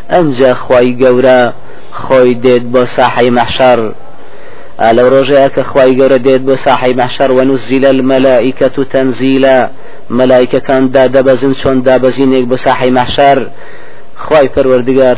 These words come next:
تەبارەکە و تەعالا یەکەم شتێک کە فەرمان دەدات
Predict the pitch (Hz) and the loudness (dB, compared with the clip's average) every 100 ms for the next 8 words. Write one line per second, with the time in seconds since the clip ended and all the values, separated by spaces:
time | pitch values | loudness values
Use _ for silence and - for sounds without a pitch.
0 | - 131 131 123 120 - 131 - 127 127 | -2 0 2 2 0 0 -2 0 2 2
1 | 127 127 113 - - - - - - - | 4 2 0 -4 -10 -10 -10 -10 -10 -10
2 | - - - - - 113 123 123 131 127 | -10 -10 -10 -10 -8 -2 -2 0 -2 -2
3 | 123 - 156 - 156 - 151 139 139 135 | -6 0 0 2 -2 0 0 2 0 2
4 | 131 127 135 131 | 2 2 2 2